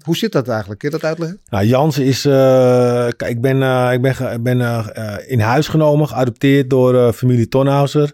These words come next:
Speaker 1: Ja.
Speaker 2: eh, uit Almere. En, ehm, ja, eh, uit, eh, respect voor hun, ehm, o-, op momenten dat ik moest vechten, kwamen hun naar de gala's toe.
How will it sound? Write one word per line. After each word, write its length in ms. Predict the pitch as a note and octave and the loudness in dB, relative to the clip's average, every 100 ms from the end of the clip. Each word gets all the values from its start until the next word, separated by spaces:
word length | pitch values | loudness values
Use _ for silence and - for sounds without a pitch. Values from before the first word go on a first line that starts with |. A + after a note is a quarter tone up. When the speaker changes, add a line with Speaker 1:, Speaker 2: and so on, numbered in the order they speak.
| - | -8
Speaker 1:
Ja. 360 | A2+ A2+ A2 _ | -8 -6 -8 _
Speaker 2:
eh, 360 | B2+ B2 B2 B2 | -6 -4 -2 -4
uit 160 | - | -2
Almere. 420 | A#2+ A#2+ B2+ C3 C#3 | 2 2 2 2 0
En, 360 | C3 A#2+ A#2 | -2 -2 0
ehm, 520 | A2+ A2+ A2 A2 G#2 G2+ G2 - | 0 0 0 0 0 -2 -4 -10
ja, 460 | G2+ G#2+ G#2+ G2 - | -6 -4 -4 -6 -10
eh, 520 | - F2+ G2+ G#2 F#2+ A2 | -14 -12 -10 -12 -8 -6
uit, 240 | G#2+ - | -6 -2
eh, 160 | A#2+ A#2 | 0 0
respect 460 | A2 - D3 C3+ | -2 -2 -4 -2
voor 120 | - A#2 | -2 0
hun, 440 | A2+ C3+ C#3+ B2+ - - _ - | 2 2 0 -4 -12 -20 _ -10
ehm, 600 | A#2+ A#2+ A#2+ A#2 A2+ A2+ A2 F#2+ G#3+ F#2+ - - - | -6 -4 -2 -2 -4 -6 -8 -12 -18 -20 -20 -20 -12
o-, 280 | - - A#2 | -10 -6 -4
op 240 | - A2+ | -4 -6
momenten 380 | A#2+ B2 C3 B2 | -2 0 0 0
dat 160 | A#2+ B2 | -2 -2
ik 80 | A#2+ | 0
moest 240 | A#2+ - | 0 0
vechten, 380 | C#3+ C#3 - B2 | -2 0 -2 0
kwamen 320 | C3+ B2+ A#2 | 2 2 2
hun 160 | A#2 B2 | 0 0
naar 140 | A#2 | 0
de 60 | G#2 | -2
gala's 500 | B2+ B2+ B2+ A2 - | -2 0 0 -2 -4
toe. 240 | G#2+ B2 | -6 -6